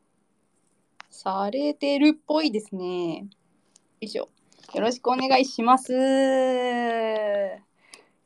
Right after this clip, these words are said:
や、フォロワー数に早速ちょっと初めて入ってみるんですけれども、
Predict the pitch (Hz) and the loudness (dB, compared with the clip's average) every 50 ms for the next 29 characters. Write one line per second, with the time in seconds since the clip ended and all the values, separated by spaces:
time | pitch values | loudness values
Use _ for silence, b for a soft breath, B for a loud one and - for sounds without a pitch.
0 | - 208 202 - 220 233 277 285 294 285 269 262 269 - 202 196 190 180 170 160 | -8 -8 -4 -2 2 4 6 8 8 8 8 6 4 -2 -8 -8 -8 -8 -10 -12
1 | - - _ _ _ _ _ _ _ _ _ _ _ _ _ _ _ _ _ _ | -14 -18 _ _ _ _ _ _ _ _ _ _ _ _ _ _ _ _ _ _
2 | _ _ _ _ _ _ _ _ _ _ _ _ _ _ _ _ _ - 214 202 | _ _ _ _ _ _ _ _ _ _ _ _ _ _ _ _ _ -12 -12 -12
3 | 208 - 214 208 - 214 208 208 220 214 - - 190 165 - - - _ - - | -12 -14 -12 -8 -8 -8 -6 -6 -8 -8 -8 -8 -6 -6 -6 -8 -12 _ 0 2
4 | 240 233 311 339 320 240 - - 185 160 151 - - _ _ _ _ _ _ _ | 2 6 6 6 6 4 0 -6 -8 -8 -8 -10 -14 _ _ _ _ _ _ _
5 | _ _ _ _ _ _ _ _ _ _ _ - - 233 196 196 196 196 _ _ | _ _ _ _ _ _ _ _ _ _ _ -14 -10 -8 -8 -8 -8 -12 _ _
6 | _ _ - 202 202 196 196 202 202 208 214 220 226 226 220 220 208 202 233 240 | _ _ -6 -4 -4 -2 -4 -6 -6 -6 -4 -4 -4 -4 -6 -8 -8 -8 -6 -6
7 | 240 233 - - - - 226 214 220 226 220 208 220 220 220 226 220 220 214 208 | -8 -8 -12 -12 -6 -4 -4 -2 0 -2 -2 -2 -4 -4 -4 -4 -4 -2 0 0
8 | 202 190 143 - | 0 0 -2 -4